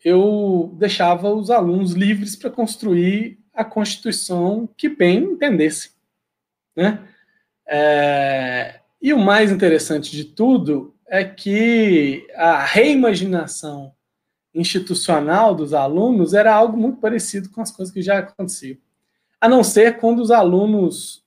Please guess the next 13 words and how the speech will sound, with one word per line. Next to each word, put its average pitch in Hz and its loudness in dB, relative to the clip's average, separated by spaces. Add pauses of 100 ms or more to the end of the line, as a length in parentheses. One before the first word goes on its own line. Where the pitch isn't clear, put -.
(120)
é, 143 -4
deliberadamente 185 2
trollavam 185 2 (240)
o 147 -20
processo, - -10 (920)
é, 143 -4
e 151 0
aí 151 6
era 170 6
uma 170 0
trollagem 175 4
mesmo, 147 -8
né? 180 -14